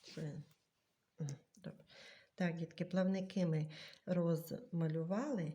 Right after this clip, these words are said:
хвостик розмалювали, а тепер беремо ватну паличку і намалюємо йому очі, да?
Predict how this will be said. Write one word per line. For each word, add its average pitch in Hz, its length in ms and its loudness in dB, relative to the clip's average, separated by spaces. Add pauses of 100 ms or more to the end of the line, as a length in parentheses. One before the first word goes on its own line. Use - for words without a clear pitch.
хвостик 180 520 0
розмалювали, 175 720 2 (320)
а 165 100 -4
тепер 170 400 0
беремо 170 360 0
ватну 175 340 -4
паличку 330 640 -4 (300)
і 294 260 -4 (280)
намалюємо 208 880 -2
йому 185 480 -4 (1160)
очі, 156 800 -8
да? 214 280 -4